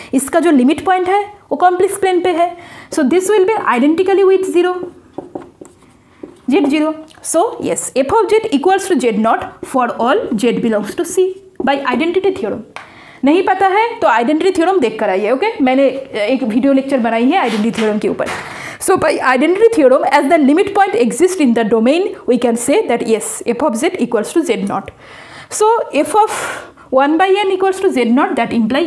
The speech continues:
f is a constant at z naught, करेक्ट? अब देखिए f of n equals to z naught। So f of n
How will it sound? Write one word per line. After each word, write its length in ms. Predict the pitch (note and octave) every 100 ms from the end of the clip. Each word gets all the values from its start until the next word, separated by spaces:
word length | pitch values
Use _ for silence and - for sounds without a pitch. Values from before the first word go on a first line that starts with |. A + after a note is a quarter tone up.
| E4+
f 100 | G#3 A3+
is 60 | D4
a 60 |
constant 460 | F#4 F#4+ F4+ F4+ B3+
at 100 | G3 G#3
z 60 | F#3+ G3+
naught, 160 | - - - - _ -
करेक्ट? 320 | F#4 F#4 - - - - _ _ - - - - -
अब 140 | C4+
देखिए 440 | A3 G#3+ - - - - _ C#4
f 160 | D#4 -
of 120 | A#4 G#4 - D4+
n 180 | G#4 A4 C4+
equals 320 | B3+ A#3+ A#3+ E4+
to 80 | C#4+
z 160 | G3+ A3 -
naught। 220 | - - - - _ _ _ - - - -
So 120 | G4+ - C4+ - - -
f 260 | C4+ D#4 - G#4+
of 180 | A4 - -
n 280 | A#3 B3+